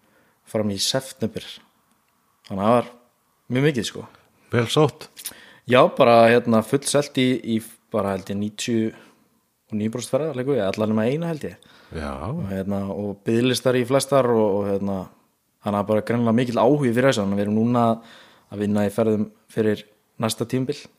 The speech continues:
Speaker 2: Ok.
Speaker 1: Og ætlum að bæta aðeins við okkur. Það er alltaf mikið af sömu holum sem að bara fólk ætla að fara aftur í. Og við vorum til dæmis með tvö hol í, í, hérna, Svartá í Húnaþingi.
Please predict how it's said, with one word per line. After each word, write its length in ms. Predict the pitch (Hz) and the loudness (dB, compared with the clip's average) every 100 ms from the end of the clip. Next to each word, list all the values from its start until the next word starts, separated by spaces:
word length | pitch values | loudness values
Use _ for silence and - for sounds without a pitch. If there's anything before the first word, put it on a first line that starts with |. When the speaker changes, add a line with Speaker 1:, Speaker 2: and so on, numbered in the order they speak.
| _ _ _ _ | _ _ _ _
Speaker 2:
Ok. 220 | 104 101 98 | -4 2 4
Speaker 1:
Og 720 | 98 95 - - - - - | 4 -2 -10 -20 -20 -20 -12
ætlum 220 | 104 120 | -2 2
að 60 | 117 | 4
bæta 180 | 120 135 | 2 2
aðeins 160 | 120 | 2
við 140 | 127 143 | 2 2
okkur. 180 | 151 | 0
Það 240 | - _ 113 | -8 _ -10
er 60 | |
alltaf 320 | 98 107 107 113 | -2 0 0 -2
mikið 300 | 113 113 120 | -2 2 0
af 60 | - | 2
sömu 240 | 131 123 | 0 2
holum 240 | 135 135 131 | 4 2 2
sem 140 | 127 | 2
að 60 | 117 | 4
bara 140 | 127 120 - - - - _ - | 6 6 4 -2 -18 -20 _ -10
fólk 180 | 113 123 | -6 -2
ætla 100 | 120 | 0
að 80 | 117 | 2
fara 160 | 127 143 | 4 4
aftur 300 | - 151 151 | 2 -2 -2
í. 20 | 143 _ _ _ _ _ _ _ _ - | -4 _ _ _ _ _ _ _ _ -18
Og 480 | - - - - 110 | -18 -20 -20 -10 2
við 80 | 110 | 4
vorum 160 | 110 | 4
til 80 | 113 | 2
dæmis 160 | 113 104 | 2 4
með 200 | 113 113 | 2 2
tvö 320 | - 123 131 | -2 2 2
hol 240 | 123 131 139 | 4 4 4
í, 140 | 127 120 - - | 2 2 -2 -6
í, 80 | 101 | -6
hérna, 320 | 101 101 101 95 | -4 -4 -4 -4
Svartá 480 | 135 - - 123 | -4 -6 0 0
í 80 | 113 | 2
Húnaþingi. 480 | 110 160 175 180 165 | 0 -2 -2 -4 -6